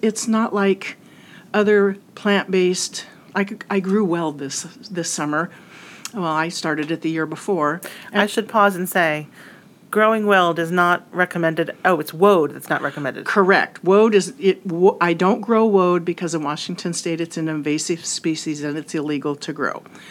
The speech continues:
Speaker 1: But this is weld,
Speaker 2: Big
Speaker 1: W E L D. Oh, that's, that's a good point. And, you know, you can, it takes a lot less. So plant-based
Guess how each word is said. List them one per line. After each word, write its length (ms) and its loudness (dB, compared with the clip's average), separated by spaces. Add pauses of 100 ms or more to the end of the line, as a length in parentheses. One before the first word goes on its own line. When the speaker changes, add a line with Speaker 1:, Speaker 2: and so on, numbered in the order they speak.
(240)
Speaker 1:
But 140 -6
this 220 -6
is 180 -4
weld, 540 2 (100)
Speaker 2:
Big 0 -
Speaker 1:
W 400 0
E 160 0
L 160 0
D. 240 -6 (140)
Oh, 100 6
that's, 220 2
that's 460 -2 (140)
a 120 -2
good 200 -4
point. 360 -2 (800)
And, 340 4
you 140 2
know, 100 4
you 200 4
can, 280 2
it 140 0
takes 260 0
a 60 2
lot 240 2
less. 280 0
So 120 0
plant-based 840 0